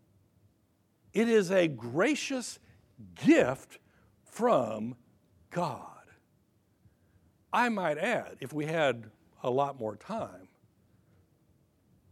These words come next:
all the commands of God are a gracious gift given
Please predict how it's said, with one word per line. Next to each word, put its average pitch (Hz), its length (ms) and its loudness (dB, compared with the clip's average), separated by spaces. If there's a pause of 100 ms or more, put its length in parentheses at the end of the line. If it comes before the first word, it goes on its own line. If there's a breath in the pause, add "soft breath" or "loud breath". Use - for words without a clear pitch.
(320)
all 247 580 4 (440)
the 135 120 -4
commands 185 1040 -6 (140)
of 104 320 -12
God - 640 -10 (1120)
are 120 220 0
a 104 60 -8
gracious 151 800 -6 (440)
gift 113 520 -4 (440)
given 175 460 -4